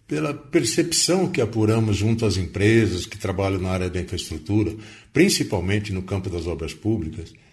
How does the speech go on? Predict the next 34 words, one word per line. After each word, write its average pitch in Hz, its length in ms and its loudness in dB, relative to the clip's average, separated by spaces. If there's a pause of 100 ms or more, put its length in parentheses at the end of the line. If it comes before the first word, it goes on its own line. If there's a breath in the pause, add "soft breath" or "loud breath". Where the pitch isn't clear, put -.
(140 soft breath)
de 143 100 2
um 175 80 4
conjunto 170 720 4
de 156 100 0
dificuldades 110 760 2
que 120 100 -2
elas 104 160 2
atravessam 98 680 0
desde 117 560 6
a 104 60 0
fase 104 520 0
da 87 340 -8
licitação 92 760 -4
das 80 240 -6
obras 110 480 -4 (400 loud breath)
até 135 540 0
a 117 160 2
própria 120 360 -2
execução 113 540 0
contratual. 113 680 -4 (380 soft breath)
São 175 240 2
dificuldades 131 760 2
que 131 180 -4
geram 117 600 4
a 117 180 0
exata 123 680 2
sensação 107 680 -2
de 113 100 -2
estarmos 110 600 0 (260 loud breath)
buscando 110 480 2
saídas 123 680 2
de 113 100 0
um 120 80 0
labirinto. 113 640 -2